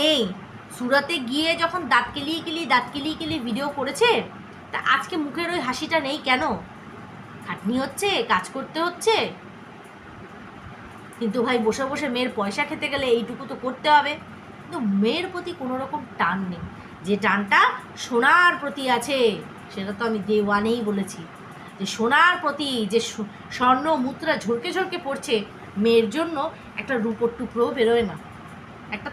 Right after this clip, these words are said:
তামাও বেরোবে না। ওর সাথে শুধুমাত্র পয়সার সম্পর্ক, nothing else, শুধু পয়সার সম্পর্ক। আজকে সন্দীপকে বলা হয় যে সন্দীপ ওর বউকে বেচে খাচ্ছে,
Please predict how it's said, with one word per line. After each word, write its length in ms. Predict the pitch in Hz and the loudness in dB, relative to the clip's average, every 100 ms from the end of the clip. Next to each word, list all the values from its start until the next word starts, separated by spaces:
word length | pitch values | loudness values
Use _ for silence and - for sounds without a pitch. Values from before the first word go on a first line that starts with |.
| - | 2
তামাও 340 | 269 240 240 233 | 2 6 6 6
বেরোবে 280 | 202 180 175 | 2 -2 -8
না। 60 | 151 - - - - - - | -12 -14 -16 -16 -18 -18 -10
ওর 100 | 196 | -4
সাথে 420 | 202 - - 330 466 - - | -2 -2 0 0 -2 -6 -10
শুধুমাত্র 720 | - 294 302 381 370 359 415 427 | -6 -4 -2 6 6 6 2 2
পয়সার 440 | 233 233 240 294 277 | 2 4 4 4 4
সম্পর্ক, 540 | - 240 214 240 220 | 4 2 2 0 0
nothing 640 | 220 208 254 277 - 440 359 | 2 4 4 2 6 6 6
else, 400 | 220 175 - - - - - - | 0 -2 -10 -14 -16 -16 -16 -14
শুধু 340 | - 320 392 381 | -8 -4 -2 0
পয়সার 340 | 240 214 254 | 2 2 0
সম্পর্ক। 640 | 226 - 175 - 165 - - - - - - - - - - - - - - | -4 -4 -8 -8 -12 -12 -16 -16 -18 -18 -18 -18 -16 -16 -16 -16 -16 -14 -14
আজকে 180 | 185 294 | -10 -10
সন্দীপকে 600 | - 208 226 302 - 302 | -4 0 2 0 -2 2
বলা 300 | 240 233 247 | 4 6 8
হয় 180 | 285 427 - - - | 8 4 -4 -16 -10
যে 80 | 254 | -6
সন্দীপ 880 | - 269 277 320 415 427 - - 254 | -4 -2 0 6 6 4 -6 0 4
ওর 120 | 233 | 6
বউকে 380 | 214 269 269 247 | 4 2 2 -2
বেচে 340 | 196 240 311 | 0 2 2
খাচ্ছে, 460 | - 247 - - | 2 0 0 -8